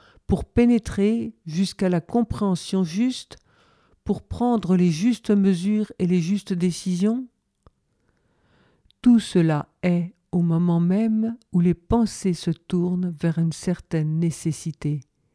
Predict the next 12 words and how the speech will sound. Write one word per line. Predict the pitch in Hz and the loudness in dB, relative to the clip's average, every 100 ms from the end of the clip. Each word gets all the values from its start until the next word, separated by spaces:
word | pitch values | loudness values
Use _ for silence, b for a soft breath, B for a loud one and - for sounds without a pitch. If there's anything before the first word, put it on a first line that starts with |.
| _ _ _ _ _ _ _ _ _ _ | _ _ _ _ _ _ _ _ _ _
Tout | - 262 - | 4 4 4
arrive | 196 165 160 156 151 - - | 0 2 0 0 -4 -8 0
au | 180 | 2
moment | 180 175 175 165 | 4 4 2 2
même | 165 185 208 214 220 220 _ | 2 2 2 2 0 -2 _
où | 165 165 | 2 4
la | 160 | 4
nécessité | 175 202 - 190 - 170 - 143 - - | 4 0 0 -4 -4 -6 -2 -2 -2 -6
apparaît. | 156 - 143 143 147 139 _ _ _ _ _ _ _ _ _ _ _ _ _ b b b b b b b - | -6 -2 -4 -2 -6 -8 _ _ _ _ _ _ _ _ _ _ _ _ _ b b b b b b b 4
Est-ce | 196 - 202 | 4 4 2
un | 202 | 4
miracle ? | 208 208 233 254 - | 4 2 -4 -6 -14